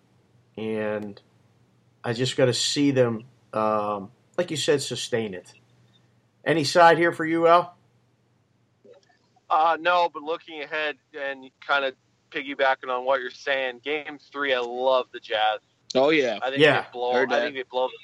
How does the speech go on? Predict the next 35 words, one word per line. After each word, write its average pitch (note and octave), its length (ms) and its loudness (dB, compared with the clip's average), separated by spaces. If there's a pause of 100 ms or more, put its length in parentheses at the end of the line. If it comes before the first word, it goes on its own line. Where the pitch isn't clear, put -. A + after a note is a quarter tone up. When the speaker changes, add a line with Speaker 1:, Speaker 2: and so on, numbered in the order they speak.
Speaker 2:
Thunder A#2 240 0
out. A#2 280 0 (300)
Speaker 3:
Yeah. B2+ 340 -2 (380)
Speaker 1:
No F3+ 120 6
matter G3 220 6
Speaker 3:
Agreed. F#3 120 4
Speaker 1:
what A#3+ 100 6
happens, B2 440 4
right? C3+ 200 0
Speaker 2:
No C#3+ 80 -4
matter F3 220 4
Speaker 1:
No D3 60 2
matter F3+ 180 4
Speaker 2:
what F3 100 2
Speaker 1:
what D#3+ 80 4
Speaker 2:
happens. C3+ 260 -4
Speaker 1:
happens. - 100 -10
Yep. C3 80 0
Speaker 3:
Smoke. F3+ 360 4
Speaker 2:
Yeah, A3 60 2
no G#3+ 100 -8
matter E3+ 160 -4
what C#3+ 160 -4
happens. C3 240 -6 (520)
Yep. C3+ 180 -10 (300)
Speaker 1:
Yep. A2+ 220 -12 (920)
Uh, B2 520 -2 (260)
the B2+ 100 -6
last E3+ 340 2
game F#3+ 220 -4
tomorrow E3 360 -2
night, D#3+ 360 -4 (180)
Minnesota D#3 920 -4
at C3 180 -8
Houston, D#3 640 -10